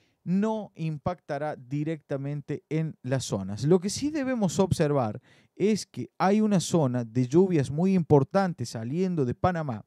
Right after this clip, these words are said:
que este sistema de lluvias comenzará a gestarse, una vez que salga de la zona de Panamá y Nicaragua, comenzará a gestarse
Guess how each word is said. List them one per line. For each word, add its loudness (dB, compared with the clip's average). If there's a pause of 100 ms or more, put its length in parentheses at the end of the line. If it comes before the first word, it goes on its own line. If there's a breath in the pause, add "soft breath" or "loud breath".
(1040)
que 0
este -2
sistema 0
de 4
lluvias 4 (540 soft breath)
comenzará 2
a 0
gestarse, 2
una 2
vez 2
que -4
salga 2
de -2
la -2
zona -2
de 0
Panamá 0
y -4
Nicaragua, -2 (360 soft breath)
comenzará 0
a 0
gestarse -4